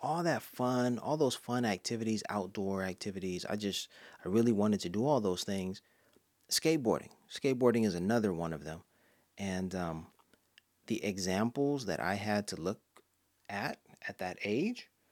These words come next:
were all white. Young white boys, you know.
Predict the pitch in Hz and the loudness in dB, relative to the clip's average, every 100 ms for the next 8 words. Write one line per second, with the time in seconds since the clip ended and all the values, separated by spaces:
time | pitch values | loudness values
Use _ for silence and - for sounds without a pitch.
0 | _ _ _ 101 82 92 92 104 175 95 | _ _ _ -4 -2 0 0 2 2 0
1 | - - - - _ - - _ _ _ | -8 -20 -20 -20 _ -20 -20 _ _ _
2 | _ - 120 120 107 113 101 101 85 67 | _ -4 -2 2 2 2 0 0 0 -2
3 | 76 - 85 92 92 | -8 -10 -6 -6 -8